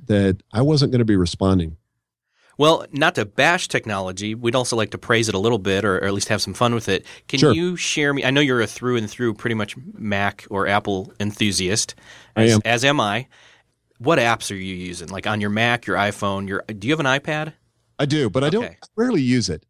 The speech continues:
Speaker 2: Yeah.
Speaker 1: I keep thinking I'm gonna use it, but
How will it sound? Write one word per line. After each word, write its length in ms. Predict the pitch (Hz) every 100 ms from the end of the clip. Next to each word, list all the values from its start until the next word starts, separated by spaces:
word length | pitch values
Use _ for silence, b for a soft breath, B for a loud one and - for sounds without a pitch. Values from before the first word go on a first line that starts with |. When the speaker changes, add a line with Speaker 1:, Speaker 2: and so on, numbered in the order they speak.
| -
Speaker 2:
Yeah. 180 | 95 110 _ _ _ _
Speaker 1:
I 80 | 131
keep 180 | - 226
thinking 260 | 196 202 147
I'm 100 | 120
gonna 120 | 110
use 220 | 104 101
it, 180 | 104 -
but 220 | 104 95